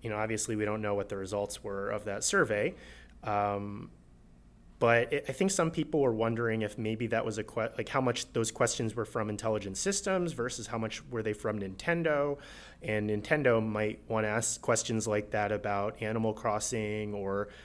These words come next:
maybe even Dragalia Lost. <laughs> That was something they were planning. They wanted to know if that would be a good feature there. So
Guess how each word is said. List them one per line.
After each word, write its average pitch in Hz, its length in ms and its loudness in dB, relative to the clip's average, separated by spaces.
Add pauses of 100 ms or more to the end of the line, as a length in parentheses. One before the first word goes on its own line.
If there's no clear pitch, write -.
maybe 101 220 -2
even 113 180 2
Dragalia 123 400 6
Lost. 135 460 2
<laughs> 143 100 -6
That 110 180 -2
was 110 140 -2
something 110 280 -2
they 104 160 -2
were 104 40 -2
planning. 104 540 -4 (100)
They 101 80 -8
wanted 101 240 -6
to - 120 -8
know 101 200 -4
if 98 120 -6
that 104 140 -2
would 107 140 -4
be 101 100 -4
a 98 40 -4
good 98 240 -4
feature 104 360 -6
there. 101 360 -4
So 104 420 -2